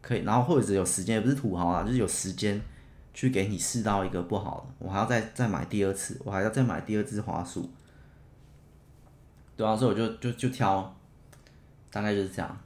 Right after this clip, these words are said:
挑书是最方便的。通常好看的书会热卖，会在排行榜，但排行榜里面的东西不一定好看，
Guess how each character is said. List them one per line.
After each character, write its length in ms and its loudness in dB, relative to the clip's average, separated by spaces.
挑 220 6
书 220 4
是 100 0
最 160 2
方 300 -2
便 120 -4
的。 180 -12
通 160 2
常 200 4
好 200 8
看 120 6
的 100 4
书 220 -2
会 120 0
热 200 2
卖， 260 -4
会 100 2
在 140 4
排 120 -2
行 180 0
榜， 220 -6
但 160 0
排 100 0
行 80 2
榜 160 4
里 40 6
面 140 4
的 60 2
东 140 2
西 60 0
不 180 2
一 20 0
定 160 0
好 140 -4
看， 260 -8